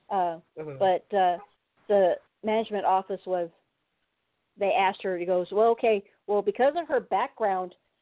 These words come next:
Speaker 1: um, is she gonna be a problem?" And she says, "In what way?"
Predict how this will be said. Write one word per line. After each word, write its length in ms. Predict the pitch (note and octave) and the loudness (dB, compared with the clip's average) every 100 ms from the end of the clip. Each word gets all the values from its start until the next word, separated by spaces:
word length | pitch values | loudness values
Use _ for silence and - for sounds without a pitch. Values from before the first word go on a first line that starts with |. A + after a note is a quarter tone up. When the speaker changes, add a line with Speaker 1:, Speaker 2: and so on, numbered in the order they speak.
| _ - | _ -4
Speaker 1:
um, 360 | G#3 G3+ F#3 F#3 _ _ _ _ _ _ _ _ _ _ | 0 0 -4 -12 _ _ _ _ _ _ _ _ _ _
is 120 | G3+ - | -10 -8
she 100 | B3+ | -2
gonna 220 | E4+ D4+ | 0 2
be 100 | B3 | 0
a 60 | G3+ | 0
problem?" 500 | F#3+ F#3 B3+ D4 - | 0 0 0 -6 -8
And 220 | A3+ G#3+ G#3 | -6 -6 -8
she 120 | A3+ | -6
says, 160 | A3+ G#3+ | -2 -2
"In 140 | G#3 | -4
what 200 | G3+ G3 - | -4 -6 -4
way?" 280 | C4 E3+ | -6 -6